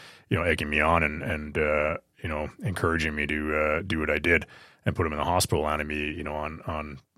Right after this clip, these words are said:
uh, house arrest now. And what I'm, <laughs> you know, long story laid out, what I'm getting at is it wasn't until I removed the toxins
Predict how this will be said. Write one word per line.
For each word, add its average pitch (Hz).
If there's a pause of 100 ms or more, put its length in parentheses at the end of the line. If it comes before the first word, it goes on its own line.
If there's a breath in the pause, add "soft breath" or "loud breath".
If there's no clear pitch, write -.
(160)
uh, 76
house 92
arrest 73
now. 71 (1800 loud breath)
And 90
what 90
I'm, 78 (100)
<laughs> 92
you -
know, -
long 98
story 87
laid 82
out, 95
what 85
I'm 80
getting 87
at 76
is - (480)
it 107
wasn't 113
until 110
I 90
removed 80
the 76
toxins 80